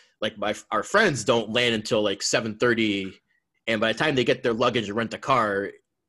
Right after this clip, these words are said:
it's gonna be, like, probably, like, close to eight thirty. And it's a two-hour drive from Denver to Vail. And our flight leaves tomorrow at eight A M. So between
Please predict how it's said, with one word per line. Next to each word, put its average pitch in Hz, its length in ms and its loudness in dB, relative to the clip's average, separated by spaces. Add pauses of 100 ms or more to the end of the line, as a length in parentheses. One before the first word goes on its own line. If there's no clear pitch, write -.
it's 127 120 -10
gonna 123 140 0
be, 113 100 -2
like, 104 240 -2
probably, 110 420 0
like, 92 220 -8 (220)
close 107 240 -8
to 101 280 -10
eight 117 240 -4
thirty. 101 400 -8 (200)
And 117 120 0
it's 117 140 -2
a 123 40 -6
two-hour 147 440 2
drive 113 300 -2
from 101 180 -14
Denver 107 300 -4
to 95 100 -8
Vail. 90 400 -6 (180)
And 101 340 -6 (260)
our 127 120 2
flight 117 320 -4
leaves 107 280 -6
tomorrow 98 600 -4
at 101 260 -8 (100)
eight 113 160 0
A 104 200 0
M. 107 340 -8 (500)
So 110 340 -2 (140)
between 131 400 -2